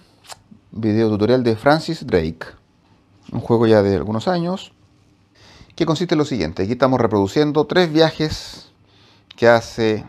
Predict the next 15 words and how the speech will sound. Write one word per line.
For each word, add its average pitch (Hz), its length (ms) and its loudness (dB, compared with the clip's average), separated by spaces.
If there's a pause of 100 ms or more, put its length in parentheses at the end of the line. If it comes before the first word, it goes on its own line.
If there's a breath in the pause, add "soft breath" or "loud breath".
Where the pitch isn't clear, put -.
(220)
Francis 104 500 -8
Drake, 151 380 0
el 101 100 -8
corsario, 123 640 0 (1500 soft breath)
mandado 90 640 -2 (440)
por 80 280 -10 (200)
la 87 120 -6
reina 82 640 -8 (880 soft breath)
de - 260 -4
Inglaterra 160 760 0 (960 soft breath)
para 127 220 4
saquear 139 580 -2 (600)
las 104 160 -6
colonias 120 560 -4
españolas 104 880 -6